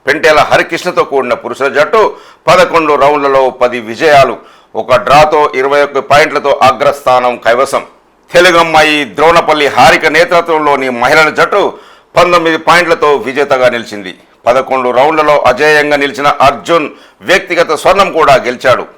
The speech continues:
ఇండియా నుంచి మరొక ముగ్గురికి కూడా వ్యక్తిగత బంగారు పతకాలు లభించాయి. కంగ్రాచ్యులేషన్స్ ఇండియా టీమ్.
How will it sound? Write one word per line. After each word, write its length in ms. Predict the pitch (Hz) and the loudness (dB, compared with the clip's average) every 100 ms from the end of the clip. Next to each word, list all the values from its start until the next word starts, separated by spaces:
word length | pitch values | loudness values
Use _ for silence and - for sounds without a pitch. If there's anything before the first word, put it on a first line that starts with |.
| _ | _
ఇండియా 420 | 87 160 160 156 | -6 -4 0 0
నుంచి 300 | 147 135 147 | 0 -4 -6
మరొక 320 | 131 143 151 | -2 0 0
ముగ్గురికి 420 | 135 139 147 143 | -4 -6 -8 -10
కూడా 440 | 139 139 139 127 - - - | -6 -2 2 0 -2 -10 -18
వ్యక్తిగత 480 | 95 160 - 156 147 | -4 -4 -2 -4 -2
బంగారు 420 | 139 135 165 165 | 0 0 2 0
పతకాలు 440 | 151 143 139 135 131 | 0 -2 0 0 0
లభించాయి. 760 | 113 117 139 - 127 113 101 - _ _ - | -2 -2 -4 -2 0 -2 -8 -14 _ _ -4
కంగ్రాచ్యులేషన్స్ 1120 | 127 139 135 131 123 123 123 - - - 98 | -2 0 -2 -2 -6 -8 -12 -14 -20 -18 -14
ఇండియా 280 | 110 117 113 | -8 -2 -2
టీమ్. 280 | - 95 | -4 -14